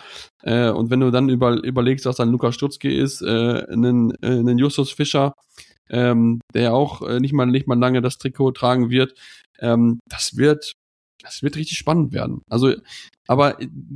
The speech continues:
für mich die große Frage ist, ich mache mir keine Sorgen um die Abwehr. Die wirklich die große Frage ist, wie sie es halt offensiv hinbekommen.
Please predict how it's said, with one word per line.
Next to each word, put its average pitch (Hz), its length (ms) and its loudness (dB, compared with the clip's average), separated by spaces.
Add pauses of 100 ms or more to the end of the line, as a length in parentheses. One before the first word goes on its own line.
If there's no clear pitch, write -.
(240)
für 151 80 4
mich 165 160 2
die 151 240 0
große 165 280 2
Frage 147 320 2
ist, 139 120 0
ich 123 80 -2
mache 143 160 2
mir 147 100 2
keine 143 300 2
Sorgen 135 200 2
um 120 100 2
die 113 120 0
Abwehr. 139 300 0
Die 127 180 -2
wirklich 139 140 -6
die - 100 -16
große 135 320 -2
Frage 123 300 2
ist, 117 120 -6
wie 120 60 2
sie 117 80 0
es 117 80 -4
halt 117 80 0
offensiv 117 440 0
hinbekommen. 110 480 -4